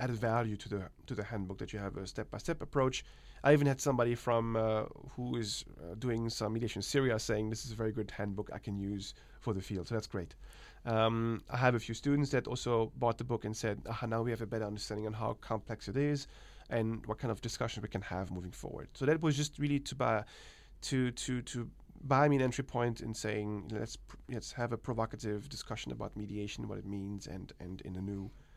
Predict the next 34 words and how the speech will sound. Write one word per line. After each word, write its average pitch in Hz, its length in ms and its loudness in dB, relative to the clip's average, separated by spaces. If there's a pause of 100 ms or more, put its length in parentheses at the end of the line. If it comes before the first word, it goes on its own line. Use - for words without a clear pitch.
(140)
hybrid 113 320 -2
warfare 175 300 0
environment." 87 420 -4 (600)
Whereas 143 300 10
the 143 140 4
other 208 180 8
book, 117 320 4 (140)
uh, 117 220 0
which 113 260 -2
is - 80 -4
called, 117 480 2 (100)
uh, 110 240 0 (140)
Political 127 320 -4
Mediation, 113 480 0
Modern 110 160 2
Conflict 156 340 0
Resolution, 107 500 0
Emerging 110 440 2
Research 120 380 2
and 113 40 -2
Opportunities, 120 720 4 (580)
uh, 110 200 0
published 123 380 0
by 110 180 4
I 120 180 2
G 117 160 2
I 101 80 2
Global, 135 460 4
is 117 120 2
much 165 240 0
more 139 140 6
of 123 160 6
a, 110 220 6
um, 104 240 2